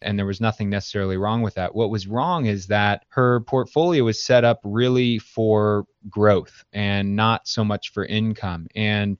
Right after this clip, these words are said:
she never evaluated it. She never really met with the advisor. Again, she just, she never went through the plan. I don't even know if there was necessarily a formal written plan in place anyways.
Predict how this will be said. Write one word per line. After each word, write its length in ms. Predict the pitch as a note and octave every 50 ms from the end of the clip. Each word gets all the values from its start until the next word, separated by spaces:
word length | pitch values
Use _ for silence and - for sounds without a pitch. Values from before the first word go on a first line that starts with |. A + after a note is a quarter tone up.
| _ -
she 180 | - - D3
never 300 | C#3+ C#3+ D3 D3+ D#3 D3
evaluated 720 | C3+ B2+ B2 B2+ C3 C3 C3 C3 B2+ B2+ B2+ C3 B2+ B2 C3
it. 200 | B2+ - - -
She 160 | - - G#2
never 300 | G#2 G#2+ A2 G#2+ A2+ A2+
really 300 | A2+ A2+ A2+ A2+ A2+ A2
met 260 | A2 G#2+ A2 - -
with 220 | A#2 A#2 A2 _
the 100 | - A#2
advisor. 840 | A2 G#2 G2 A2 G#2+ G#2+ G#2+ A2 A2 G#2 G2+ A2 A2 A2 A2 G#2+ G#2 _ _ _ -
Again, 400 | G#2+ G2+ G#2+ B2 B2 G#2 F#2 -
she 160 | - - G#2+
just, 340 | G2 A2 G#2+ G#2 - - _ _
she 160 | - - - G#2+
never 240 | G#2+ A2 A2 A#2
went 240 | A2+ A#2 A#2 A2 -
through 220 | - B2 A#2+ A#2+ A2+
the 80 | A2
plan. 360 | - - A#2+ B2+ A#2+ G#2+ F#2+
I 120 | D2 G#2 B2
don't 160 | C3+ B2+ A2+
even 240 | A2 G#2+ A2 G#2+ A2
know 160 | A2 A2 A2
if 100 | G#2 -
there 140 | - G#2 G2+
was 160 | G2+ F#2+ F#2
necessarily 760 | G#2+ G#2+ G#2 - - G2 - - G#2+ G#2 G#2 G#2 G#2 G2+ G2
a 60 | F#2+
formal 500 | - _ - A2+ A2 G#2+ G#2+ G#2 G2+ G2
written 320 | F#2+ G#2+ G2+ - G2+ G2
plan 300 | - - A2 G#2 G#2 G#2
in 100 | G2 F#2+
place 400 | - - G#2+ G2+ G2+ F#2 - - - -
anyways. 640 | A2+ A#2 B2 A#2 F#2+ F2 E2 D2 C2+ - - -